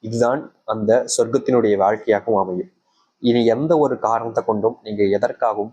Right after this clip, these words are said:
பயப்பட வேண்டாம், கவலமும் பட வேண்டிய அவசியமும் இருக்காது. நிலையான மாற்றங்களை வாழ்க்கையில் ஏற்படுத்தி கொண்டு அந்த அசுர வாழ்க்கையை உங்களுக்கானதாக மாற்றிக்கொண்டு மகிழ்ச்சியாகவும் நிம்மதியாகவும் இருக்க பாருங்கள். இனி எல்லாம்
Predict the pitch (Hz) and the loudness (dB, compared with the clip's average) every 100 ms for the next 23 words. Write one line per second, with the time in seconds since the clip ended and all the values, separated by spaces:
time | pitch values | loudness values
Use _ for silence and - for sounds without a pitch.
0 | 104 98 101 101 95 92 82 - - 113 | -2 -2 0 -2 -2 -6 -8 -8 -4 -2
1 | 135 120 117 123 98 98 98 98 95 95 | 0 -2 -6 -6 -2 -2 -2 -2 0 0
2 | - 104 104 95 - - - - _ _ | -2 -4 -4 -6 -6 -6 -6 -8 _ _
3 | _ _ _ 117 123 120 127 143 123 117 | _ _ _ 0 2 2 2 0 0 0
4 | 123 117 110 101 104 113 120 107 104 - | 0 0 2 2 2 2 2 2 0 -2
5 | 101 101 107 113 143 - - - 107 101 | -6 -2 -2 2 0 0 -10 -10 -6 0
6 | 107 - - 135 127 107 104 - 117 107 | 2 2 -2 0 2 2 0 0 2 2
7 | 104 113 113 104 98 95 98 98 - - | 2 0 0 -2 0 -2 -2 -2 -4 -8
8 | 104 101 127 - _ _ _ - 107 131 | -8 -4 -4 -6 _ _ _ -8 -2 -2
9 | 127 123 101 107 110 101 117 117 101 95 | 0 0 0 -2 -4 -2 0 0 0 -2
10 | 101 92 92 - 92 90 90 - _ _ | -6 -10 -10 -6 -6 -8 -14 -20 _ _
11 | _ _ _ 117 113 110 104 107 120 139 | _ _ _ -4 -2 -2 0 2 2 0